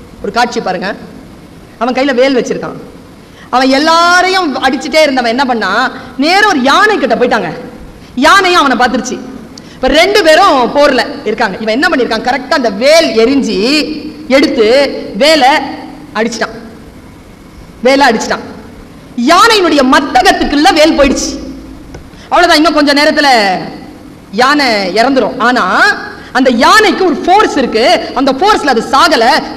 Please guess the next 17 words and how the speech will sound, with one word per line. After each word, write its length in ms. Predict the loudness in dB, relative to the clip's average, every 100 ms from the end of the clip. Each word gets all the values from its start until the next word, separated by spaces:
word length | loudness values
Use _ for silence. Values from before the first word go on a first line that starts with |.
| 0
முன்னேறுது, 440 | 2 4 2 -2 -6 -10 -12 -14 -18 -20 -20 -20 -20 -20 -20 -20 -16 -4
முன்னேறுது. 380 | 0 2 2 -2 -6 -12 -16 -18 -6 -2
இன்னும் 300 | 2 2 4
ஒரு 120 | 2 4
வேல் 220 | 4 4
இருந்ததுன்னா 340 | 2 0 2
அவன் 120 | 2 0
அடிச்சிருவாங்க 420 | 0 -2 -2 -4 -10 -12 -4
யானைய. 220 | -2 -2 -4 -8 -16 -20 -20 -20 -20 -20 -20 -8
அவன் 140 | -4 0
கையில 180 | 2 2
ஒரு 80 | 2 2
வேல் 160 | 0
தான் 100 | 0
இருக்கு, 220 | -4 -4 -4
அவன் 240 | -2 -2 -4 -8 -14 -4 0
வேல் 260 | 2 2